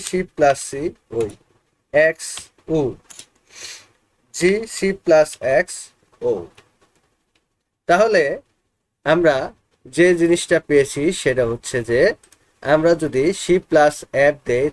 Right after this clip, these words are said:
তাহলে সরিয়েও হবে, জি, জি অ্যাপ দেই যদি তাহলে সরাই হবে, তারপরে জি ডি যদি দেই তাহলে অবশ্যই হবে, তারপরে জি সি প্লাস ডি দিলে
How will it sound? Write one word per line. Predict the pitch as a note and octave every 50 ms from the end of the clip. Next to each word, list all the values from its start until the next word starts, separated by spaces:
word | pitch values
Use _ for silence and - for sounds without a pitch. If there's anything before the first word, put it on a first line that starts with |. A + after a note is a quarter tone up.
| -
তাহলে | C3+ B2 B2 B2 B2+ C3 C3+ - -
সরিয়েও | - D3+ D3 D#3+ E3 E3 F3 F3 D#3+
হবে, | E3+ E3+ D#3+ F3 F3 F3+ - _ _ _ _ _ _ _ _ _ _ A2+ G#2+
জি, | - C#3+ D#3+ F3 F3+ F3 - _ _ _ _ _ _ _ _ _ _ - A#2 -
জি | C3 D#3 E3+ - -
অ্যাপ | C#3 C#3 C#3 B2+ B2 - -
দেই | C3 B2+ B2+ A#2+ A#2
যদি | A#2+ A#2+ A#2 C#3 F3+ A3+ - -
তাহলে | C3+ B2 B2 A#2 B2 A#2+ -
সরাই | - C3+ C#3 D3 D#3 D#3 D3+
হবে, | D#3+ D3 D3+ D#3+ D#3+ E3+ - _ _ _ _ _ _ _ _ _ _ _ - -
তারপরে | B2 B2 B2 - - - A#2 B2 D3 G#3 F#3+ _ _ - A#2+ A2+ -
জি | - C#3+ D#3+ E3+ E3 C#3+ B2+
ডি | C#3 C#3+ D3 D3 D3 C#3+ - -
যদি | B2+ A#2 B2 A2+ G#2+
দেই | A2+ A#2+ D3 E3 D#3+ - -
তাহলে | A#2 A#2 A#2 A#2 A#2+ A#2 A#2 B2+
অবশ্যই | C3+ - - D#3+ D#3 D3+ D3
হবে, | E3 D3 D3+ D#3+ D#3 D#3 _ _ _ _ _ _ _ _ _ _ _ _ _ _ -
তারপরে | C#3 B2+ A#2+ - - B2+ B2+ B2 A2+ -
জি | D#3 F3 G3 G3+ F#3+ -
সি | - D#3+ D#3 - -
প্লাস | - D3 C3+ C3+ B2+ - - B2+ A#2+
ডি | C3 C3 B2 A#2
দিলে | B2 A#2+ B2 D#3